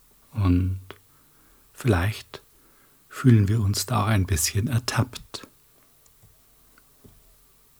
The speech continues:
Du kennst das vielleicht, dieses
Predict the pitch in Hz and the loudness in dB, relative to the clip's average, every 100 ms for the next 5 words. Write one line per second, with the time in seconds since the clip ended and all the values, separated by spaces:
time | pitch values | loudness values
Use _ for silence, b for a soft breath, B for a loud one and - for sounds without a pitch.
0 | _ _ _ _ _ _ - - 160 165 | _ _ _ _ _ _ -18 -4 -2 -2
1 | - 85 - 98 82 78 85 101 - - | -2 -4 2 2 4 0 -2 -6 -12 -18
2 | - - 82 85 76 - | -10 -6 -4 -4 -4 -10